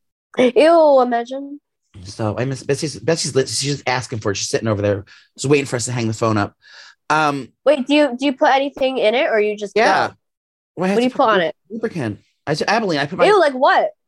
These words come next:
Speaker 2: Abilene, I put my makeup remover on it.
Speaker 1: Ew, I hate you.
Speaker 2: I just, and I have to put my two fingers in it to get it all the way back there.
Speaker 1: Ew.
Speaker 2: <laughs>
Speaker 1: Ew. And then
Speaker 2: Wait,
Speaker 1: where,
Speaker 2: I
Speaker 1: where
Speaker 2: want
Speaker 1: do you
Speaker 2: Betsy to
Speaker 1: put it
Speaker 2: start
Speaker 1: on?
Speaker 2: trending.
Speaker 1: Do you put, do you put it on the bed?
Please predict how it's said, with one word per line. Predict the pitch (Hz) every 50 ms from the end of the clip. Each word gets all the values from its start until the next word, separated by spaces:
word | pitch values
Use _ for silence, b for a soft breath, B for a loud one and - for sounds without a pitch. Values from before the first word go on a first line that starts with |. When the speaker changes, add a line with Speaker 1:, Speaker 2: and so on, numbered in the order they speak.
| _ -
Speaker 2:
Abilene, | 220 262 349 320 330 226 180 170
I | 170
put | 165 214 202
my | 208
makeup | 208 240 277 285 247
remover | 185 156 143 127 117 120 113
on | 117 117
it. | 117 104 - _ _ _ _ _ _ _ -
Speaker 1:
Ew, | 311 349 392 440 466 466 494 494 508 494 494 480 466 403 330 269 226 208
I | 233 247 233
hate | 240 226 208 202
you. | 202 202 202 202 - _ _ _ _ _ _ _ _ -
Speaker 2:
I | 147 165
just, | 165 160 -
and | - 165 170
I | 165
have | 170 160
to | - 151
put | 160 175
my | 165 156
two | 147 - - 170
fingers | - - 165 170 165 165 156
in | 151 139
it | 131 127
to | -
get | - 143 139
it | 135
all | 135 143 139
the | 131
way | 131 117
back | 110 127 131 135 - _
there. | - 101 98 110 - _ b b b b b b b b b b b b b _ _ _ _ _ _ _ - -
Speaker 1:
Ew. | 269 269 262 254 247 233 226 208 196 190 -
Speaker 2:
<laughs> | - - - - - - - - - - - _ _ _ _ _ _ _ _ _ _ _ _ _ _ _ _ _ _ _ _ _ _ _
Speaker 1:
Ew. | - 226 240 240 240 240 233 214 214 202 180 170 165 151 - - _ _ _ _ - 226
And | 226 254 269
then | 269 262 254
Speaker 2:
Wait, | 190 202 180 226
Speaker 1:
where, | 254 262 285 285 -
Speaker 2:
I | -
Speaker 1:
where | 208 220
Speaker 2:
want | 262 240
Speaker 1:
do |
you | 302
Speaker 2:
Betsy | 226 214 -
to | 285
Speaker 1:
put | 202
it | -
Speaker 2:
start | - 185 175
Speaker 1:
on? |
Speaker 2:
trending. | - - 175 160 160 151 143 139 151 - _ _ b b b b b b _ _ _ _ _
Speaker 1:
Do | -
you | 269 269
put, | - - 311 - 247
do | 254
you | 262 262
put | 254 - 269 262
it | 262 -
on | - 247 247
the | 240
bed? | 220 226 196 196 220 285